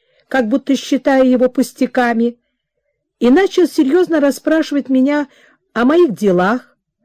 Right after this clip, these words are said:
о надеждах на будущее, о карьере, как дядюшка. Я удивился,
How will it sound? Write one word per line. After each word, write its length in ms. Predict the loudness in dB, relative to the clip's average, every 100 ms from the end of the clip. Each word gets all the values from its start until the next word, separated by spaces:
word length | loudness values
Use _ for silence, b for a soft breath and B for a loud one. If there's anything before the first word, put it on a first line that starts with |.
| _ -8
о 120 | -2
надеждах 600 | 0 2 2 0 -6 -6
на 120 | -6
будущее, 760 | -4 -2 0 0 -2 -6 -4 -4 _ _ _ _ -8
о 120 | -4
карьере, 720 | -2 -2 -2 0 2 2 0 _ _ _ _ _ _ _ _
как 220 | -4 -2
дядюшка. 680 | 0 -2 -4 -14 -16 -20 -20 _ _ _ _ _ _ _ _ _ _
Я 240 | -6 0 2
удивился, 720 | 4 4 4 0 -4 -18